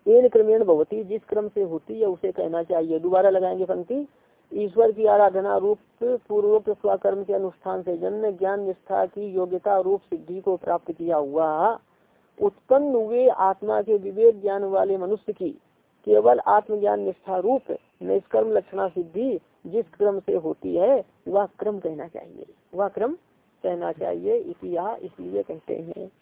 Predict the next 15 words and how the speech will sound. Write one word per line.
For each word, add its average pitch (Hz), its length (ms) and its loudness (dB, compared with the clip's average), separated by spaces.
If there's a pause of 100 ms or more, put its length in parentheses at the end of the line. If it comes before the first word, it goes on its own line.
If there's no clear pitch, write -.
(160)
देखो, 160 260 -6 (1300)
सिद्धिं 175 540 -2
प्राप्तो 175 680 4
यथा 175 480 4
ब्रह्म 160 640 0
तथा 160 500 2
अपनोति 156 680 -2
निबोध 160 480 0
में, 147 340 -4 (320)
समासेनैव 170 1200 4
कौन्तेय 160 920 2
निष्ठा 160 520 -4
ज्ञानस्य 156 640 -6
या 165 280 2
परा। 160 420 -2